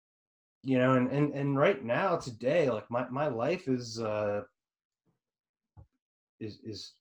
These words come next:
for the most part, I, I would say, uh, fairly,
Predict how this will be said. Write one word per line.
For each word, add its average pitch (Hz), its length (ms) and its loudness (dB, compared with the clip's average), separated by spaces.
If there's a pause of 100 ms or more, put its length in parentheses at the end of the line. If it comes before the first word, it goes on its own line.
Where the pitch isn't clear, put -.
for - 120 -2
the 139 60 2
most 208 300 4
part, 123 180 6
I, 123 60 8
I 123 240 2
would 117 200 -2
say, 113 440 -2 (640)
uh, 107 320 0 (1900)
fairly, 165 420 2